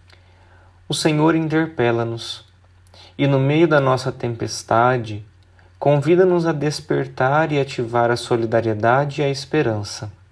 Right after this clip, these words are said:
capazes de dar solidez, apoio e significado a, a estas horas em que tudo parece naufragar. O Senhor desperta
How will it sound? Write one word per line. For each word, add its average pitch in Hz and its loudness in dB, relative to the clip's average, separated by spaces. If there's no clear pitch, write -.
capazes 120 2
de 117 -8
dar 107 -2
solidez, 127 -2
apoio 127 0
e 135 2
significado 135 0
a, 120 0
a 123 2
estas 120 -2
horas 113 -4
em 127 -4
que 120 -6
tudo 143 -8
parece 123 0
naufragar. 117 -2
O - -16
Senhor 135 2
desperta 120 -2